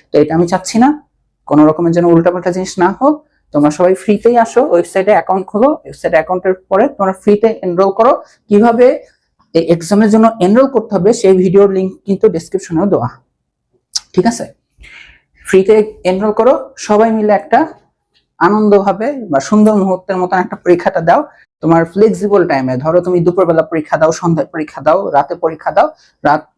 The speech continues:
সাড়ে এগারোটা, বারোটার আগে পরীক্ষাটা শেষ করে দিও, তারপর তুমি তোমার মেরিট পজিশনটা দেখে নিতে পারবে। যদি তোমাদের ভালো লাগে এই অলিম্পিয়াডটা, ভালো লাগে,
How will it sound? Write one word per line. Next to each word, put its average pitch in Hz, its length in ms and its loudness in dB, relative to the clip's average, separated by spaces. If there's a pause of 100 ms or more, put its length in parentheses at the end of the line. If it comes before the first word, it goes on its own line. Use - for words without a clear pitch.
(160)
সাড়ে 175 280 -2
এগারোটা, 170 360 0
বারোটার 160 420 2
আগে 151 180 0
পরীক্ষাটা 165 400 -2
শেষ 170 280 -6
করে 190 200 0
দিও, 262 180 2 (360)
তারপর 127 300 -2
তুমি 151 260 0
তোমার 139 220 0
মেরিট 170 260 -2
পজিশনটা 160 400 0
দেখে 156 200 -4
নিতে 123 220 -2
পারবে। 104 280 -4 (160)
যদি 175 300 4
তোমাদের 214 380 0
ভালো 175 320 0
লাগে 120 340 -2 (260)
এই 170 120 4
অলিম্পিয়াডটা, 175 480 0
ভালো 165 300 2
লাগে, 160 340 -2